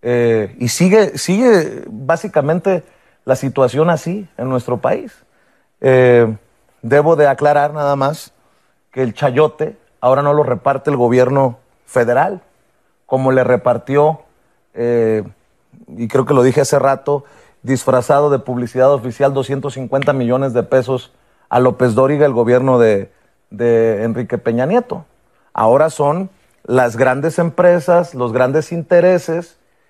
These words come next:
que no están muy de acuerdo con el gobierno de la Cuarta Transformación, los que le están inyectando el dinero, o los, eh,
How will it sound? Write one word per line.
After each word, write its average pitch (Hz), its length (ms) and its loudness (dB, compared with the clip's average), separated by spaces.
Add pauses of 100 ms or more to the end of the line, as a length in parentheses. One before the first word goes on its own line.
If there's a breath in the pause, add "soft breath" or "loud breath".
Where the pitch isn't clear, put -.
(120)
que - 100 -12
no 113 100 -2
están 156 200 0
muy 175 120 0
de 196 60 6
acuerdo 180 480 0 (560)
con 117 160 0
el 117 80 0
gobierno 135 400 2
de 147 80 4
la 143 140 0
Cuarta 151 260 0
Transformación, 151 760 -4
los 170 140 -6
que 131 100 -8
le 117 80 -2
están 127 180 -6
inyectando 123 480 -4
el 135 60 -2
dinero, 208 340 0 (300 loud breath)
o 247 400 2 (260)
los, 165 480 -2
eh, 131 420 0